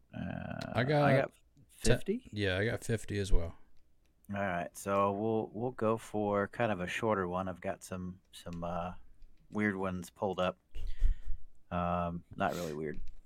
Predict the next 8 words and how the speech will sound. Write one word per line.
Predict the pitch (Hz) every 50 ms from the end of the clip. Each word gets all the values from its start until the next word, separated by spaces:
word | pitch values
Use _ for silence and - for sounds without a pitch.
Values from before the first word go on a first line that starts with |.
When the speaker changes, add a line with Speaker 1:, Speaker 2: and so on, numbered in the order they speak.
| - - - - - -
Speaker 1:
Uh, | 90 87 85 - - - - - - - - - - - - - - - - - -
<laughs> | 151 - - - 120 - - - - _ _ - - _ _ _ _ - - - - - - - - - - - _ _ _
but | - 95 95 95 - - _ _ - -
we'll, | - 101 113 120 131 131 127 127 123 127 127 - -
we'll | 117 123 127
go | 127 - 117 117 117 110
with, | 107 107 - - -
uh, | 101 101 104 104